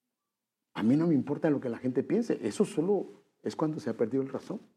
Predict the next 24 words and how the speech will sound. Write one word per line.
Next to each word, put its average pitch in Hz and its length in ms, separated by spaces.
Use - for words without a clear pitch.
el 92 100
razo-, 104 360
el 101 80
razonamiento. 95 720
Porque - 240
el 95 60
razonamiento 98 680
nos 123 240
hace 113 260
ver 120 320
que 120 240
sí - 220
es - 120
importante 113 580
lo 92 140
que 98 80
la 90 100
gente - 260
piensa. - 380
Que - 140
cuidemos 98 380
nuestro 107 280
testimonio. - 600
Entonces, - 500